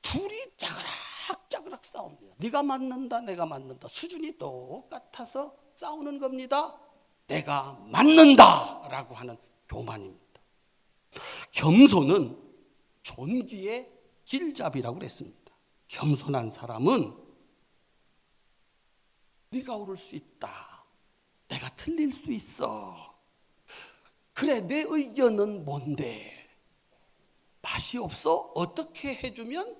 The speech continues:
맛이 있을까? 할머니가 사실은 초등학교도 못 나왔어.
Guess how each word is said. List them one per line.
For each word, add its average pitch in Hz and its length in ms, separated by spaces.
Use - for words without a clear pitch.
맛이 - 340
있을까? - 760
할머니가 156 540
사실은 143 460
초등학교도 220 720
못 135 200
나왔어. 127 840